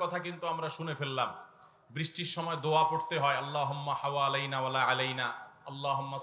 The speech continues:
সাইয়্যিবান নাফিআ। বৃষ্টির সময় যদি বজ্র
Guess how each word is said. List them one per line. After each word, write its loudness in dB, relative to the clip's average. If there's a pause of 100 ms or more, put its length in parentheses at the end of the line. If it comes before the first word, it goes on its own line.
সাইয়্যিবান 2 (560)
নাফিআ। 6 (420)
বৃষ্টির -6
সময় -6
যদি -6
বজ্র -2